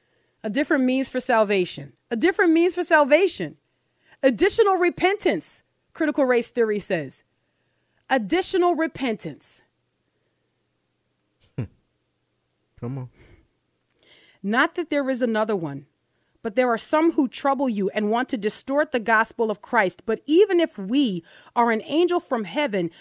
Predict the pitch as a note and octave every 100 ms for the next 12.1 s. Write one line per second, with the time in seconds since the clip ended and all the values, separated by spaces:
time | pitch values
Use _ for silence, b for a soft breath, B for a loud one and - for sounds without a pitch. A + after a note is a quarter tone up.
0 | b - B3+ - E4 F4 - C#4+ B3+ G3+
1 | B3 C#4 - A#3+ - D4+ E4+ F4+ D#4 -
2 | C4 A#3 A#3+ C#4+ C4+ B3+ - D4+ - -
3 | B3 G#3+ G#3 B B - B3 D4+ F4+ D#4
4 | D#4 C#4 C4+ - C4+ - G#3 C4 - A#3+
5 | C#4 A3+ G3+ A3+ A3 C4 A#3+ - E4 G4+
6 | D4 - E4+ C#4 E3+ D3+ B B - C4+
7 | C4 D4+ F4 E4 - C#4 B3 A#3+ G3+ G3
8 | D4 G4+ G4 F#4+ E4+ - E4+ E4+ D#4+ D#4+
9 | B3+ B3 G#3+ A3+ A#3 - G#3+ C#4+ D#4 E4
10 | D#4+ D4 A#3+ A#3 B3+ C4 C4 A#3+ A3+ G#3
11 | G3 B B - G#3+ C4 C#4 A#3+ A#3+ A#3+